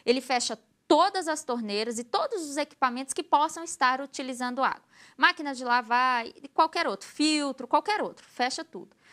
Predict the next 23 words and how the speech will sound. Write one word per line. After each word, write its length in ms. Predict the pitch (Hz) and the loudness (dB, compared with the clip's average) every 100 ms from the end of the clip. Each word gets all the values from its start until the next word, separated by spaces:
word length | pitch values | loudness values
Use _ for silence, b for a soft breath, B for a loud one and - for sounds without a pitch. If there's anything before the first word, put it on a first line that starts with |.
| b | b
Vai 260 | 196 233 285 | 0 2 4
lá 160 | 269 262 | 2 0
no 120 | 262 | -4
hidrômetro 580 | 220 226 226 254 - - | -4 -2 -2 -6 -12 -2
e 100 | 339 | -2
vê 240 | 320 285 320 | 0 -2 -2
se 140 | 339 | -4
o 20 | |
hidrômetro 540 | 330 233 233 247 - 359 | -6 -4 -2 -4 -6 -6
está 440 | 403 - 277 349 b b _ | -2 2 4 2 b b _
fazendo 440 | 349 359 294 294 | 4 4 2 0
a 80 | 302 | 0
contagem. 560 | 302 359 - 170 165 185 | -2 -4 -2 -2 -2 -12
Se 160 | - | -2
ele 180 | 381 508 | 0 2
estiver 400 | 480 - 339 269 | 0 0 0 0
fazendo 380 | 247 226 220 208 | 0 -4 -2 -6
a 40 | |
contagem, 380 | 202 185 - 185 | -8 -6 -2 -2
se 140 | - 240 | -2 -6
ele 80 | |
estiver 360 | 240 - 220 226 | -6 -6 0 0
girando, 460 | 233 262 208 202 | 0 -2 -2 -4